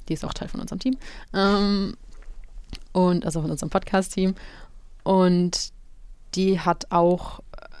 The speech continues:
also über sie habe ich auch mitbekommen, wie schlimm das auch dieses Semester wieder war, eine Wohnung zu finden. Also irgendwie schon wild.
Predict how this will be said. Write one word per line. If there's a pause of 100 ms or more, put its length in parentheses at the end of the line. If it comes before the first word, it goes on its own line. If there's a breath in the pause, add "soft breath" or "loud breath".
also
über
sie
habe
ich
auch
mitbekommen,
wie
schlimm
das
auch
dieses
Semester
wieder
war,
eine
Wohnung
zu
finden.
Also (1500 loud breath)
irgendwie
schon
wild.